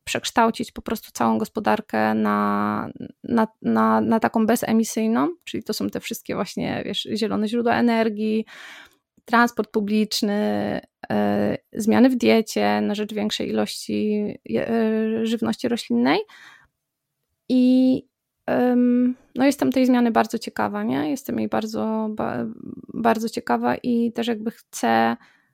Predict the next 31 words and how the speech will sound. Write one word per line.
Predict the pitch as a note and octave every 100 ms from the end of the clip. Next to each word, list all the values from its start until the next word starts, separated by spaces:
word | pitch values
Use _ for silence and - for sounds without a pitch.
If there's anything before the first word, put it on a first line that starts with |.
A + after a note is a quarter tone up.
| _ _
być, | A3 B3 A#3+ - - - - _ _ -
e, | A3 A3 G#3+ G#3+
w, | - - - - -
w | - -
takim | - -
stopniu, | - - A#3+
w | A#3
jakim | A3+ A3
potrafię | - - - -
być, | G#3+ - - -
być | G#3+ -
jej | A3
częścią. | - B3 C4 - A#3+ B3 B3 _ _ _
I, | A3+ A3 G#3+ A3 A3 G#3+ A#3+ _ -
em, | A3+ G#3+ G#3+ G#3+ G#3+ _ _ _ _ _ _ _ _ _ -
no, | C4 C4 B3 - _ _ _ - -
wiesz, | B3 G#3+
zaczęłam | - A#3+ C4+ B3
od | B3
smutku | - C#4+ - D#4 E4
i | B3+
od, | B3 B3 - - - -
od | A#3+
de-, | A3+ A#3+
tej | B3 A3+
depresji | A#3+ - C4 -
tak | A#3+ A3+
zwanej | A3+ A#3 A3+
klimatycznej | - A#3 A3 A#3 - B3 C#4+ - - - - - _ -
czy | B3
żałoby, | A#3+ A#3+ A#3+ B3+ D4+